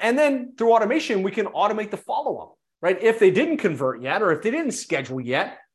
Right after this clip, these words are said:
we can have it so that text messages and phone calls are happening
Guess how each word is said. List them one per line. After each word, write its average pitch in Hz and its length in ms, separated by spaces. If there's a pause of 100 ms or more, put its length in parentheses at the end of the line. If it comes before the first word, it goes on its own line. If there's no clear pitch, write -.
(120)
we 233 120
can 247 140
have 196 240
it 196 80
so 196 140
that 185 200
text 202 300
messages 196 460
and 151 120
phone 202 220
calls 151 380 (240)
are 151 100
happening 147 760